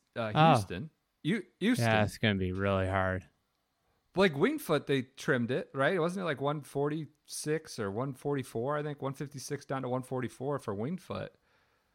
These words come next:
Speaker 1: I mean, per the release, they have a hundred fifty-six players, so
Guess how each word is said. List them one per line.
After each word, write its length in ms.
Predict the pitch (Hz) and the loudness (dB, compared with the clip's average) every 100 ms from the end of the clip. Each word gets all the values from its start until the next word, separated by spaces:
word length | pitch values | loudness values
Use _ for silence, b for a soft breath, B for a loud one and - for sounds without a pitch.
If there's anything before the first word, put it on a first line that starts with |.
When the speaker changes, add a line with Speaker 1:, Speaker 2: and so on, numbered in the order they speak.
| _ _ | _ _
Speaker 1:
I 120 | - 131 | -2 2
mean, 180 | 175 | 2
per 160 | - 208 | 4 4
the 80 | 220 | 6
release, 380 | 190 170 185 - | 4 4 2 2
they 140 | 127 | 4
have 140 | 127 | 4
a 40 | 123 | 4
hundred 180 | 139 131 | 0 0
fifty-six 500 | 143 - 113 120 - | -2 -4 -6 -6 -6
players, 600 | - 117 110 90 - - | -2 0 0 -4 -12 -18
so 480 | 120 - 98 90 - | -14 -4 -2 -2 -6